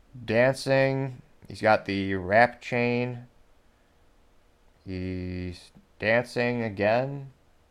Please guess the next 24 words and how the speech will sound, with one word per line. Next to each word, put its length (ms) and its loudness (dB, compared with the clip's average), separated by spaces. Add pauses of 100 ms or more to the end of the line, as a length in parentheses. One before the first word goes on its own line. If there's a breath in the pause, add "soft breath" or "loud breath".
(600)
And 80 0
then, 180 4 (800)
geez 280 4
Louise, 300 8
really? 760 6 (1300)
<laughs> 20 6 (960 soft breath)
Wow. 420 8 (380 soft breath)
So 120 0
it 60 6
actually 320 2
ends 500 0
with 160 -4
the 140 4
logo 480 4
of 140 0
N 220 -2
B 180 0
C, 500 0 (720 soft breath)
and 100 2
it 40 -4
says 180 4
Paris 340 4
twenty 240 0
twenty-four. 560 0